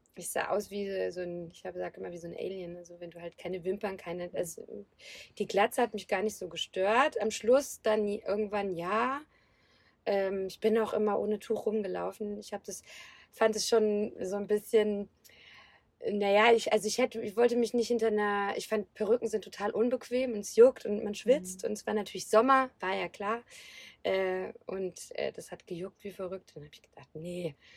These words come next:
Speaker 1: Und ein Tuch, ja, wenn es irgendwie so war, aber ich fand's auch ohne relativ angenehm und
Speaker 2: Mega.
Speaker 1: ich, ja,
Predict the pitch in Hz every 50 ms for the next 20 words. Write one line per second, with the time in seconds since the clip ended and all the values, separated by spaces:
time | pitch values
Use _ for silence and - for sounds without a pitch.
0 | - - - _ - - 214 214 220 214 - - - 277 330 370 359 - 233 190
1 | 175 165 175 - - 302 330 349 359 349 247 214 208 202 - 196 214 220 - -
2 | - 202 220 202 185 196 202 202 196 202 185 180 208 233 254 269 262 247 233 240
3 | - - 233 240 233 233 214 - - 262 311 330 285 214 196 196 196 180 180 -
4 | 214 - - - 208 208 196 196 190 185 185 185 190 190 190 185 - - _ -
5 | - - - - - - 185 175 170 170 170 170 165 165 - - - - 196 196
6 | 196 190 190